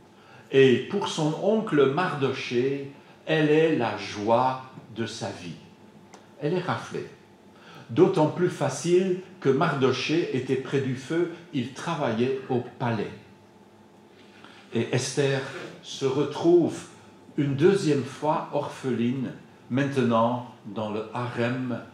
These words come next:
de l'empereur. Elle tape dans les yeux de, du responsable du harem, qui va lui donner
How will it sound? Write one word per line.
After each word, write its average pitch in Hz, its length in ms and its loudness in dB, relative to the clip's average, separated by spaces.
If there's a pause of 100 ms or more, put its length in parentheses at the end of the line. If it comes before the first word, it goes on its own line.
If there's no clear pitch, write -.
(380)
de 110 320 0 (120)
l'empereur. - 920 -10 (1600)
Elle 120 400 2
tape 156 400 0
dans 117 160 2
les 110 380 -2
yeux 147 420 4 (380)
de, 117 400 4
du 113 120 -2
responsable 143 1120 0
du 101 240 -8
harem, 170 600 0 (920)
qui 202 180 2
va 165 280 4
lui 139 420 2 (120)
donner 156 720 6